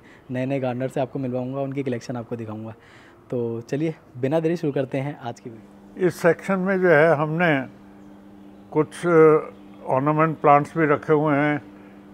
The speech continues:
Speaker 2: कुछ bonsais भी रखे हुए हैं और कुछ जो है ये different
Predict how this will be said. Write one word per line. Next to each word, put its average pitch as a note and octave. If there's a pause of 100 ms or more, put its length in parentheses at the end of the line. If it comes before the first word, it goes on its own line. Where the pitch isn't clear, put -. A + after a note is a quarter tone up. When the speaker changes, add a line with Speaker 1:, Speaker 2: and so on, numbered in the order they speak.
(220)
Speaker 2:
कुछ C#3+ (220)
bonsais C#3
भी D#3+
रखे C#3
हुए D3
हैं C#3 (1120)
और A#2+ (1200)
कुछ C#3+ (320)
जो C#3
है C3+
ये C#3+
different C#3+